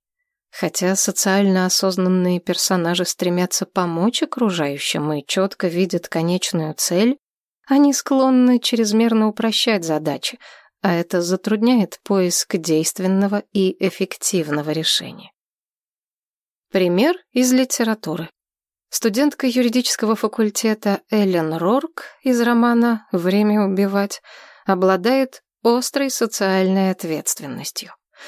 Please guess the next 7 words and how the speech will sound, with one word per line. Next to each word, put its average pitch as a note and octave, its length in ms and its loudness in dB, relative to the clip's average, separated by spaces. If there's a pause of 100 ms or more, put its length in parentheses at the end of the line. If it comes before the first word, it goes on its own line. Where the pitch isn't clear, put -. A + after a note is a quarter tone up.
(220)
Будучи A3+ 580 2
членом G#3 480 0
Американского F#3 680 -2
союза F3+ 480 0
защиты F3+ 500 -2
гражданских E3+ 720 -2
свобод, F3 560 -2